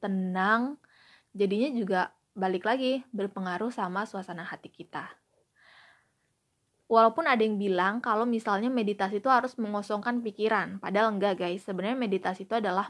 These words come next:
memfokuskan pikiran. Jadi bukan mengosongkan pikiran, tapi ngefokusin pikiran kita. Jadi tuh biar kita jadi bisa berpikir lebih jernih. Kita jadi bisa lebih waspada,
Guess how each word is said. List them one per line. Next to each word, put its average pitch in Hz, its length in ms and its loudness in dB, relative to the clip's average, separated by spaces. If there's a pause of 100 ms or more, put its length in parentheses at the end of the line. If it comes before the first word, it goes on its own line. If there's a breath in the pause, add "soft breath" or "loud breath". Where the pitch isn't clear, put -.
memfokuskan 220 840 -2
pikiran. 180 460 -10
Jadi 202 240 -2
bukan 214 400 -2
mengosongkan 196 720 -4
pikiran, 180 400 -10
tapi 180 400 -10 (400 loud breath)
ngefokusin 226 800 -4
pikiran 190 400 -6
kita. 180 400 -6
Jadi 202 320 -6
tuh 277 160 -4
biar 208 160 0
kita 220 320 -4
jadi 202 320 -2
bisa 208 400 0
berpikir 208 480 -4
lebih 190 320 0
jernih. 190 640 -4 (560 soft breath)
Kita 226 240 -2
jadi 202 320 2
bisa 196 480 -2
lebih 202 560 -2 (400 loud breath)
waspada, 208 960 2